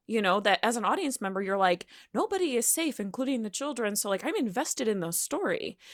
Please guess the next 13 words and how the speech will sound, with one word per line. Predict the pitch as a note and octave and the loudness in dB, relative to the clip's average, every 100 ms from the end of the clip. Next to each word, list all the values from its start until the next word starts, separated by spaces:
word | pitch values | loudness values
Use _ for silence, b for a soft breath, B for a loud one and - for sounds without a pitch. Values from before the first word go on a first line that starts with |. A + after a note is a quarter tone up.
| B B B B | B B B B
And | C4+ | 0
so | E4+ | 2
that's, | D4+ F#4+ - | 2 2 2
like, | C#4 | 2
his | - A#3+ G3 | 4 4 2
reasoning | E3 F#3+ F3+ D3+ G2+ | -2 -2 -2 -4 -6
behind | D3 D3 G#2 G2 | -8 -8 -6 -6
it. | - - | -6 -4
It's | E3 - | -4 -2
like, | E3 D3+ - _ | -2 -2 -8 _
it's | G#3+ G#3+ | -2 0
not | C4+ D4 E4+ | 2 2 0
be-, | A#3 | -6